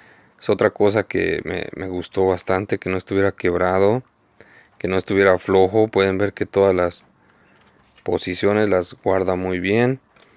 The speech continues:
La verdad me gustó mucho este bat, este Mambat.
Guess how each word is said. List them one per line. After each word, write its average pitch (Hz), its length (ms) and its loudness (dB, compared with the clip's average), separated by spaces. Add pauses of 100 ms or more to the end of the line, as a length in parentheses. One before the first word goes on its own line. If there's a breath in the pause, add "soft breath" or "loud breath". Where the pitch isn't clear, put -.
(1500 soft breath)
La - 100 0
verdad 117 180 6
me 165 160 4
gustó 110 400 0
mucho 127 340 2
este 104 200 0
bat, 92 320 2
este 104 320 0
Mambat. 95 560 0